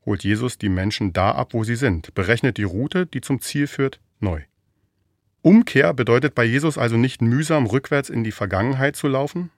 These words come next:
um ungeschehen zu machen, was ohnehin passiert ist. Es bedeutet, den Blick nach vorn zu richten, mit ihm an der Seite. Vielleicht stecken Sie heute auch in einer Sackgasse.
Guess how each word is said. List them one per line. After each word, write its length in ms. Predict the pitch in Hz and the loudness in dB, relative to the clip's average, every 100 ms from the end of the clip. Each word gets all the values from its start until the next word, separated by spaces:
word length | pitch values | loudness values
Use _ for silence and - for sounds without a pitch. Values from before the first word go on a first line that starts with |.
| _ | _
um 260 | 110 101 - | -6 -6 -6
ungeschehen 540 | - 143 160 120 123 120 | 0 2 2 0 0 0
zu 140 | - | 0
machen, 300 | 117 120 120 | 2 2 2
was 120 | 104 | 0
ohnehin 360 | - 110 101 170 | -2 -2 2 0
passiert 340 | 95 87 98 | -2 -4 -4
ist. 180 | 117 - _ _ _ _ _ _ _ | -4 -8 _ _ _ _ _ _ _
Es 60 | - | -2
bedeutet, 380 | 123 131 165 | 6 6 6
den 140 | 147 123 | 4 4
Blick 220 | 117 160 | 2 0
nach 160 | 143 - | 0 2
vorn 280 | - 117 | 0 2
zu 140 | 151 165 | 0 -2
richten, 420 | 160 170 - 202 _ _ _ - | -4 -4 -6 -6 _ _ _ -6
mit 140 | 120 | -4
ihm 140 | 131 127 | 0 0
an 100 | 127 | 2
der 120 | 123 | 0
Seite. 360 | 101 92 95 87 _ _ _ _ _ _ _ _ - - _ _ _ _ - | 0 -4 -6 -14 _ _ _ _ _ _ _ _ -20 -20 _ _ _ _ 0
Vielleicht 260 | 170 208 | 2 2
stecken 260 | - 175 170 | 0 0 2
Sie 80 | 147 | 2
heute 200 | 127 131 | 2 2
auch 200 | 127 - | 0 0
in 60 | |
einer 200 | 104 98 | -2 -2
Sackgasse. 520 | 87 87 92 87 90 | -2 -4 -6 -6 -8